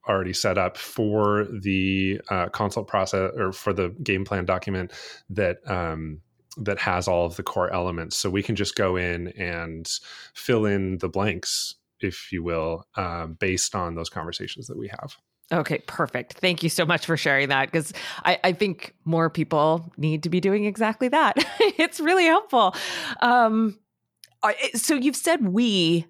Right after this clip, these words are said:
Speaker 2: uh, quite a bit. Are you the main person that's doing these consultations, or do you, have you trained other team members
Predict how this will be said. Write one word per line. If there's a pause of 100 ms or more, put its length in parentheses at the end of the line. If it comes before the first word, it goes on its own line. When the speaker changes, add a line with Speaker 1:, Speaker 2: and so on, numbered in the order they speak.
Speaker 2:
uh,
quite
a
bit.
Are
you
the (160)
main
person
that's
doing
these
consultations,
or
do
you,
have
you (140)
trained
other
team
members